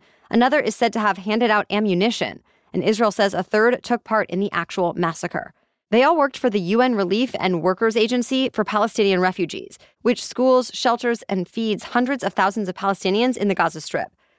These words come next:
The agency actually fired several employees in the wake of the allegations and said any staffer who was involved in an act of terror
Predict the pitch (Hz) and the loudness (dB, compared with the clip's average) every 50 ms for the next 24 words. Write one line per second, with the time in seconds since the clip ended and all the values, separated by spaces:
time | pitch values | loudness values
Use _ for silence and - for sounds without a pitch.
0 | _ _ _ - - - 226 294 330 359 339 349 294 - - 302 - - 220 190 | _ _ _ -4 0 2 2 2 2 0 2 2 2 2 0 -2 -2 -4 -8 -6
1 | - - 190 180 185 196 175 170 - - 202 202 240 226 175 190 - - 175 190 | -4 0 0 2 2 2 0 -2 -2 -2 0 0 2 0 0 -2 0 2 2 2
2 | 208 208 - - 190 180 165 151 202 254 254 - 220 196 190 170 156 151 165 - | 2 2 0 0 0 0 0 2 0 0 0 0 -2 0 0 0 0 0 -4 -8
3 | - 92 - - 208 190 113 - - - - - - - 202 208 - - 196 190 | -12 -12 -10 -8 -8 -10 -10 -12 -18 -20 -20 -18 -8 -4 -2 -2 2 2 2 2
4 | - - - - 196 220 262 311 - - - 233 220 - - - 180 175 175 170 | 2 -2 -4 -2 0 0 0 0 -2 0 0 0 0 0 -4 -6 -4 -2 -2 -2
5 | - 185 180 196 196 202 190 208 202 185 - - 180 - - 160 - - - - | -2 0 0 2 2 0 0 0 -2 -2 0 -2 -4 -4 -6 -12 -12 -8 -4 0
6 | 269 247 190 165 165 156 | 2 2 2 2 0 -4